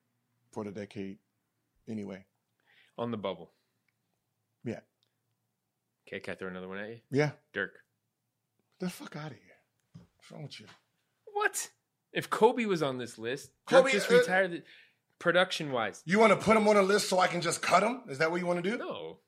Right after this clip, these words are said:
Speaker 2: But since this, the twenty ten eleven season,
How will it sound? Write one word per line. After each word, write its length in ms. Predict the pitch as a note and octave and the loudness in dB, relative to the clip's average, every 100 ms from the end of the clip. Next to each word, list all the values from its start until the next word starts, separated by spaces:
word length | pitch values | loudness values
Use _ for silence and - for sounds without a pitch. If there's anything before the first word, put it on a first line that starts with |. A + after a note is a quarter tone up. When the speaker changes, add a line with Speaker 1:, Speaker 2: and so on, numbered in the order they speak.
| _ _ _ _ - _ _ _ _ _ _ _ _ _ _ _ _ - | _ _ _ _ -20 _ _ _ _ _ _ _ _ _ _ _ _ -12
Speaker 2:
But 120 | B2 | -8
since 300 | - G#3+ G#3 | -2 -2 0
this, 220 | G3 F#3 - | 0 -2 -4
the 300 | D#3+ C#3 B2+ - | 2 2 2 -4
twenty 400 | - D#3 F3 F3+ | 0 2 4 0
ten 720 | - D3 B2 A#2 A#2 A#2+ B2+ _ - | -2 -4 -4 -4 -8 -12 -16 _ -14
eleven 460 | G2+ A2+ D#3 D3 A#2 | -10 0 2 2 -2
season, 640 | - F#2 E2+ E2+ F#2 A2+ | -8 -14 -14 -16 -16 -16